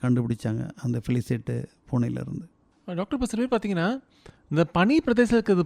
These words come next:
Speaker 2: பூனைய, அஹ், சென்னையில வளர்க்குறாங்க,
Speaker 1: ம்.
Speaker 2: சூடான பகுதியில வளர்க்குறாங்க. அதனால வரக்கூடிய அபாயம் என்ன?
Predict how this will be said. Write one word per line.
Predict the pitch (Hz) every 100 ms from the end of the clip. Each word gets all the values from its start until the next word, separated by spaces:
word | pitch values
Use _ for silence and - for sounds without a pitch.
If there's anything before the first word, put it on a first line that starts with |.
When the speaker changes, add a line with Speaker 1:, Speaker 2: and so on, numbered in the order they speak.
| -
Speaker 2:
பூனைய, | 170 156 143 233 - - -
அஹ், | 160
சென்னையில | 185 240 214
வளர்க்குறாங்க, | 156 143 120 160 240
Speaker 1:
ம். | 95 92
Speaker 2:
சூடான | - 208 233
பகுதியில | 220 185 170 143
வளர்க்குறாங்க. | 131 113 95 92 - _
அதனால | - 156 240 277
வரக்கூடிய | 226 208 196
அபாயம் | 139 156 139
என்ன? | 104 98